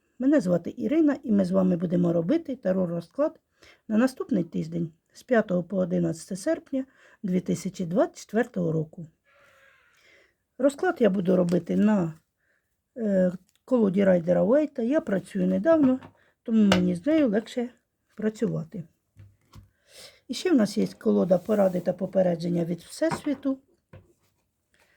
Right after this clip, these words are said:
По-, попросимо нам дати пораду і попередження. І ще в нас є колода, в мене є колода старших арканів, по якій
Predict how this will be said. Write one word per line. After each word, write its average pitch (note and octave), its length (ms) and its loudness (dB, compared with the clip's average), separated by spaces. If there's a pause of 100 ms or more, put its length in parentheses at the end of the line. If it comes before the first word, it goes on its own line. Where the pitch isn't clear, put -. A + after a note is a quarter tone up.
(680)
По-, D4+ 120 -8
попросимо A#3 840 -2
нам G#3+ 220 4
дати G#3+ 340 0
пораду G#3 380 -2
і G3+ 60 -2
попередження. G3 800 -4 (380)
І C#4 80 -6
ще F#4 160 -4
в F4+ 60 2
нас C4+ 240 0
є B3+ 100 2
колода, A3 840 2 (160)
в B3+ 60 -4
мене G#3 260 2
є F#3+ 140 -2
колода F3+ 400 -4
старших - 460 -8
арканів, C#4 480 -2
по B3 80 -4
якій G#3+ 460 -4